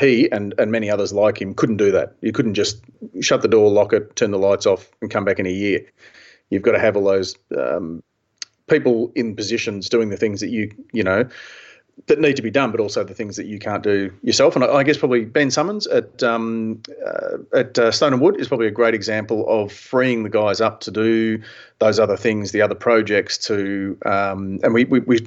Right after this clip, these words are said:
we spoke over the last couple of weeks, the, the, the catchphrase that keeps coming up is this founder's fatigue,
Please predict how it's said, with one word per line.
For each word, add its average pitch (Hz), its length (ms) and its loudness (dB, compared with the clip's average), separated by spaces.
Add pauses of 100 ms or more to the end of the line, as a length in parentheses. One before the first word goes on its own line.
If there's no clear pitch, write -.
we 117 100 2
spoke 107 380 0 (320)
over 107 320 0
the 98 80 -4
last 101 200 2
couple 151 180 0
of 143 60 4
weeks, 87 180 2
the, 101 120 -2 (140)
the, 90 140 -2 (180)
the 107 80 0
catchphrase 104 540 0
that 98 80 -8
keeps - 200 0
coming 98 220 -8
up 101 140 -10
is 98 100 -6
this 92 180 -8
founder's 113 480 0
fatigue, 92 440 -2